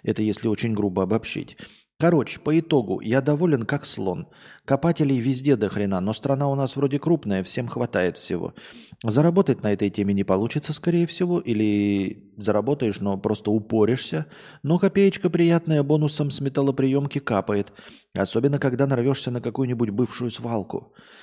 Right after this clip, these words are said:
Как хобби — класс. На свежем воздухе много шевелишься, находишь всякие интересности. По мне, так лучше рыбалки или похода за грибами в сто раз. У кого есть дача, рекомендую приколоться.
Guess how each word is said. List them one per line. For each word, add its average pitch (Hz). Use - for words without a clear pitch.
Как 123
хобби — 160
класс. -
На 120
свежем 147
воздухе 127
много 123
шевелишься, 120
находишь 117
всякие 120
интересности. 127
По 131
мне, 165
так 151
лучше 147
рыбалки 113
или 101
похода 107
за 95
грибами 107
в 95
сто 107
раз. 95
У 113
кого 147
есть 143
дача, 156
рекомендую 120
приколоться. 120